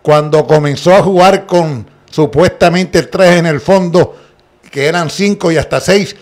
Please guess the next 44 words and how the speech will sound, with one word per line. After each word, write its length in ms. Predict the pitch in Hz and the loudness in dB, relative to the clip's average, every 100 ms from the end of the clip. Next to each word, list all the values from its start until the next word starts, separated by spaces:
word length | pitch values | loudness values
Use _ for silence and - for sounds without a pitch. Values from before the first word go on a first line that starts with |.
| _ _ _ | _ _ _
pero 300 | 208 233 277 | 0 4 4
atacaba 600 | 220 190 170 208 240 240 | 4 0 -2 0 0 0
más 260 | 226 262 254 | 0 0 2
de 100 | 226 | 2
lo 120 | 180 | 2
que 100 | 175 | 0
atacó 380 | 165 170 170 196 | 0 0 2 2
ayer 240 | 220 220 | 2 0
Comesaña. 460 | 214 180 185 254 185 | -2 -4 -2 -2 -2
Entonces 280 | 165 170 | -4 -4
Comesaña 560 | 190 170 156 208 233 233 | -4 -4 -2 0 2 2
intentó 560 | 202 147 170 147 220 180 | 0 0 -2 0 2 2
ganar 300 | 165 180 170 | 2 0 0
la 180 | 160 | -2
Copa 400 | 214 220 220 165 - - _ | 2 2 2 0 -2 -20 _
con 240 | - 156 | -2 0
lo 120 | 156 143 | 2 0
que 180 | 151 - | -4 -4
hizo 640 | 233 233 - - 135 87 - _ _ _ - | -2 0 -2 -2 -2 -2 -8 _ _ _ 0
o 160 | 151 | 2
intentó 580 | 156 147 151 143 147 214 | 2 -2 -4 -4 2 2
hacer 280 | 196 220 214 | 4 2 2
Juan 300 | - 180 143 | 2 0 2
Cruz 220 | 208 202 | 2 4
Real 240 | 190 208 | 4 2
con 140 | 208 190 | 0 0
el 120 | 180 | 0
equipo, 440 | 180 262 - 190 - - - | -2 -4 0 -2 -2 -8 0
pero 260 | 233 220 | 2 2
todavía 400 | 220 220 220 233 | 2 2 4 2
más 140 | 220 214 | 0 0
defensivo, 580 | 190 165 139 117 78 - _ _ - - - _ | 0 -2 -4 -4 -6 -16 _ _ -20 -20 -20 _
todavía 280 | - 143 156 | 2 4 4
más 120 | 170 | 2
defensivo. 560 | 147 131 123 113 85 73 _ _ | 0 -2 -4 -6 -10 -12 _ _
Él 140 | 139 | -6
señala, 500 | 139 147 151 170 160 - - - _ _ | -2 0 2 4 2 -2 -18 -20 _ _
Julio 240 | - 165 139 | 2 2 2
Comesaña, 400 | 135 143 180 151 | 0 0 0 2
ya 140 | 139 | 0
lo 60 | 143 | 2
vamos 140 | 147 | 0
a 20 | |
escuchar, 420 | 143 123 170 170 | -2 -2 0 -2